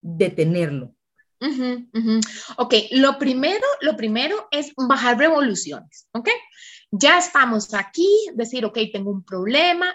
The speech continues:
Speaker 2: voy a buscar ayuda", ¿ok? Lo segundo, no prohibirse nada, es decir, siempre decir, "Yo tengo derecho a comer lo que yo quiero,
Speaker 1: Ujú.
Speaker 2: pero tengo que buscar cuánta cantidad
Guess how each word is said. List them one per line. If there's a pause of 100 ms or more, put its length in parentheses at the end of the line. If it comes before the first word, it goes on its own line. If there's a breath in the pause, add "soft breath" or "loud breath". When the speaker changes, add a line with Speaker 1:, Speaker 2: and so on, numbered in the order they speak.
Speaker 2:
voy
a
buscar
ayuda", (200)
¿ok? (140)
Lo
segundo, (460 loud breath)
no (100)
prohibirse
nada,
es
decir, (240 loud breath)
siempre
decir,
"Yo
tengo
derecho
a
comer
lo
que
yo
quiero, (200)
Speaker 1:
Ujú.
Speaker 2:
pero
tengo
que
buscar (180)
cuánta (120)
cantidad